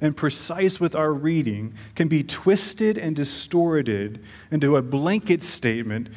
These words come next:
that will leave us frustrated and depressed.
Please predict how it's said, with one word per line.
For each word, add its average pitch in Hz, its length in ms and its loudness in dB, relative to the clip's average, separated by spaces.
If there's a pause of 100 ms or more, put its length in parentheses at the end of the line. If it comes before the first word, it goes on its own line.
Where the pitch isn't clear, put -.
(140)
that 147 80 4
will 139 80 4
leave 151 220 4
us 139 160 0
frustrated 170 760 -2
and 143 140 -2
depressed. - 760 -8